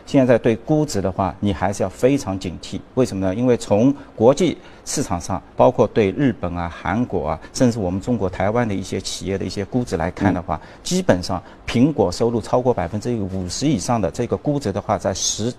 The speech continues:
Speaker 1: 到十五倍之间。所以目前我们回过头去看 A 股的一些受益公司，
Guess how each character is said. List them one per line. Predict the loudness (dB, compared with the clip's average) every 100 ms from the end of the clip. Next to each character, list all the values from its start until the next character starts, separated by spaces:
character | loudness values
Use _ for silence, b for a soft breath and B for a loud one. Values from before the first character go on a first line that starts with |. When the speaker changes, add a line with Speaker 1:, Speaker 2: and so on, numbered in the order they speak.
| 2
Speaker 1:
到 | 2 0
十 | -4
五 | -2 0
倍 | -2
之 | -2 -6
间。 | -2 -2 -2 B B B
所 | 6 6
以 |
目 | 8 6 4
前 | 0 -4 B B
我 | 4 6
们 | 6
回 | 6 6
过 | 8 6
头 | 6 0
去 | -2
看 | -2 -2 2
A | 4 4
股 | 0
的 | -4
一 | -4
些 | -4
受 | -2 2 2
益 | 2
公 | -2 -4
司， | -6